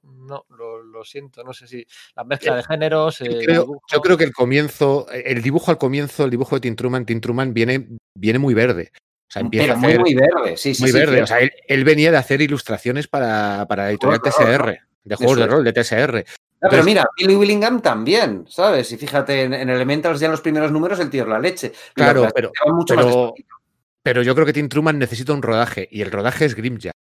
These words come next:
Speaker 2: Entonces, al
Speaker 3: Eso.
Speaker 2: final, yo reconozco que a mí los primeros números de Grimjack, que sí que me he acercado, yo no los he releído esta vez, pero sí que me había acercado a ellos, son muy duros. Son
Speaker 3: Sí.
Speaker 2: muy duros porque dice, sobre todo porque estás viendo un Tim Truman que dice, "Yo sé lo que vas a llegar a ser.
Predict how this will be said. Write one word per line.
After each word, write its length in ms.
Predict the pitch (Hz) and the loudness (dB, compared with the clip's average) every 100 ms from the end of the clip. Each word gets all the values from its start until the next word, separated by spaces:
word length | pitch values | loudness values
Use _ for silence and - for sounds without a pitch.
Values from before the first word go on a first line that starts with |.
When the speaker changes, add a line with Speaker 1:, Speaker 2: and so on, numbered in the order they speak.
| _ _ _ - | _ _ _ -8
Speaker 2:
Entonces, 200 | 110 117 | -4 -2
al 60 | |
Speaker 3:
Eso. 80 | 101 | -2
Speaker 2:
final, 300 | 113 131 160 - - | 0 0 0 -4 -10
yo 100 | - | -4
reconozco 340 | 123 139 147 160 | 0 0 0 0
que 60 | |
a 40 | 123 | 0
mí 60 | |
los 100 | 120 | -2
primeros 280 | - 113 110 | -4 -4 -4
números 260 | 123 127 123 | -2 0 0
de 60 | |
Grimjack, 380 | 107 110 117 143 | 0 -4 -4 -6
que 80 | - | -8
sí 140 | - | -10
que 100 | 110 | -8
me 80 | 113 | -6
he 20 | |
acercado, 360 | 110 107 104 104 | -6 -8 -6 -6
yo 180 | 101 131 | -2 -2
no 60 | |
los 120 | 143 127 | 0 0
he 60 | |
releído 320 | 104 101 107 | -2 -2 -2
esta 200 | 101 - | -4 -4
vez, 180 | 98 143 - | -4 -4 -6
pero 120 | 92 | -8
sí 120 | - | -6
que 80 | 107 | -4
me 60 | |
había 140 | 104 104 | -2 -2
acercado 320 | 120 110 101 | -4 -6 -4
a 60 | 107 | -4
ellos, 160 | 151 - - | -6 -10 -20
son 160 | - 110 | -10 -2
muy 140 | 135 | 0
duros. 380 | 110 80 - - _ _ _ | 0 0 -2 -6 _ _ _
Son 120 | - | -8
Speaker 3:
Sí. 40 | 123 | -4
Speaker 2:
muy 100 | 127 | 0
duros 240 | 143 160 | 2 2
porque 240 | - 131 127 | 0 2 2
dice, 320 | 120 123 117 | 2 0 -4
sobre 240 | - 123 | -2 0
todo 160 | 117 175 | 2 0
porque 200 | 175 120 | 0 -4
estás 300 | - 156 165 | -4 -2 -2
viendo 280 | 165 170 151 | 0 0 -2
un 100 | 139 | -4
Tim 160 | 156 | -6
Truman 260 | 139 160 165 | -4 -4 -2
que 80 | 135 | -4
dice, 200 | 117 101 | -4 -4
"Yo 120 | 131 | -4
sé 160 | - 185 | 0 0
lo 100 | 170 | 2
que 100 | 120 | 0
vas 160 | 123 | 0
a 40 | 143 | -2
llegar 260 | 107 120 | -2 -2
a 60 | 113 | -2
ser. 240 | - 117 | -4 -8